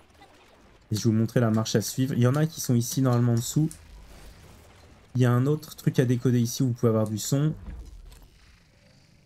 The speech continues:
Je pense qu'il n'y en a plus. Du coup, quand il n'y en a plus, vous faites retour à Albion. Le T P est super rapide, en tout cas sur P C. Je sais pas comment c'est sur console. Faites un retour à Albion.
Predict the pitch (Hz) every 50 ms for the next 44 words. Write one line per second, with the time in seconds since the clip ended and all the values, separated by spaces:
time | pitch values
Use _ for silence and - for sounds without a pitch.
0 | _ _ _ _ _ _ _ _ _ _ _ _ _ _ _ - _ - 139 -
1 | - - 131 120 117 113 113 - - - - - - - - - - - - 123
2 | 120 - 170 165 180 156 147 139 139 131 127 - 165 190 180 156 139 135 139 123
3 | - - 139 117 - - - - 110 127 151 151 - 156 147 143 127 123 120 107
4 | 117 135 160 - - - - - - - - - - - - - - - 123 123
5 | - 143 123 - 151 151 - 127 110 - - - - 143 131 120 127 123 120 -
6 | 139 127 123 117 117 123 120 123 117 117 127 110 - 120 117 - - 120 120 120
7 | 117 - 113 - 123 117 127 117 117 110 - 123 - - 113 - 120 107 - -
8 | 127 139 - - - _ _ _ _ _ _ _ _ _ _ _ _ _ _ 120
9 | 113 - 123 117 117 120 120 135 123 117 117 113 107 101 104 107 117 120 127 143
10 | 151